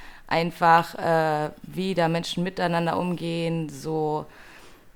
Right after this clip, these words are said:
von Kostümen her, Klamotten her, also eigentlich sind sie da wirklich nur halb nackt so, mit viel Glitzer, aber es ist egal, ob du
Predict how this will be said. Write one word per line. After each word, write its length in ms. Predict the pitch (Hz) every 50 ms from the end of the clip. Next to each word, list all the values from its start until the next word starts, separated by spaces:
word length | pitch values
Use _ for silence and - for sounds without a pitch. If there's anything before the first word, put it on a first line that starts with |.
| - - - - - 202 - -
von 200 | 208 208 202 208
Kostümen 560 | 220 220 220 - - 254 254 247 226 220 208
her, 180 | 208 202 196
Klamotten 540 | 196 - 202 190 180 185 202 214 208 - 208
her, 320 | 190 190 185 185 185 185 185
also 160 | 180 170 180
eigentlich 220 | 180 185 185 175
sind 120 | 185 190 175
sie 80 | 180
da 220 | 165 160 - - - - - - - - - - - - -
wirklich 300 | 175 175 - 180 175 -
nur 140 | 180 180 165
halb 220 | 165 143 135 - 151
nackt 280 | 170 202 208 - -
so, 200 | - 202 196 185
mit 160 | 180 165 165
viel 180 | - - 175 165
Glitzer, 420 | - 147 160 190 - - - 190
aber 720 | 185 180 180 - - - 156 160 160 156 160 156 156 151 156
es 140 | - - 180
ist 160 | 180 160 185
egal, 500 | 190 180 - 175 175 180 180 185 185 185
ob 160 | 190 175 - -
du 520 | 180 180 175 175 175 175 180 175 175 170